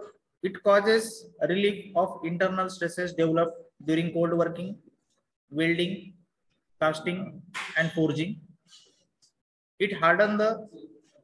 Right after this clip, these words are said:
and strengthen the metal. So after heat treatment, it will improve the machinability. Then it will change the grain size.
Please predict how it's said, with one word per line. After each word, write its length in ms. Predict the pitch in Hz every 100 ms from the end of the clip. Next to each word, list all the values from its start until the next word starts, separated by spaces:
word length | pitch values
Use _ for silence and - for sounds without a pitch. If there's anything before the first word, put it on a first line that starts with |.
| _ -
and 160 | 170
strengthen 400 | 170 180 180 190
the 100 | 185
metal. 360 | 185 180 190 226 - _ - _ _ _ _
So 160 | - 156
after 160 | 156 165
heat 140 | 160
treatment, 380 | 165 165 196 233 _ _ _ _ _ _ _ _ _ _ _ _ - _ _ _ _ _ _ _ -
it 100 | 175
will 140 | 202
improve 320 | 208 208 214
the 60 | 208
machinability. 720 | 202 202 202 196 196 196 226 - _ _ - _ _ _ _ _ _ _ _ _ _ _ _ _ _ _ _
Then 280 | 180 196 196 -
it 120 | 175
will 140 | 190 196
change 280 | 196 196 190
the 100 | 190
grain 240 | 185 196
size. 420 | 196 190 202 -